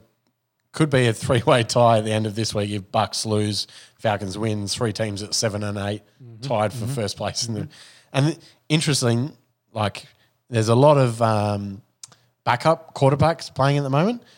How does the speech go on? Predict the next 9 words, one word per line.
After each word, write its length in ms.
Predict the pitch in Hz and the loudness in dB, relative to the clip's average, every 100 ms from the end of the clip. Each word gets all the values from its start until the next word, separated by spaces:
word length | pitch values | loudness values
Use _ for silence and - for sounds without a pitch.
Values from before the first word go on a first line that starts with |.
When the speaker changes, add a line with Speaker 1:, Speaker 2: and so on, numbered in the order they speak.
| _ - | _ -4
Speaker 1:
This 360 | 123 135 - - - | -2 -2 -6 -10 -12
division, 560 | 113 135 110 117 208 - | -4 -4 -2 -6 -8 -10
as 120 | 107 | -10
stinky 340 | - 143 120 | -4 -4 -2
as 140 | 120 110 | -4 -2
it 80 | 113 | -4
is, 260 | 143 214 - _ _ _ | -4 -6 -16 _ _ _
all 180 | 127 110 | 0 2
starters, 680 | - 110 87 87 82 - | 2 -2 -4 -8 -10 -14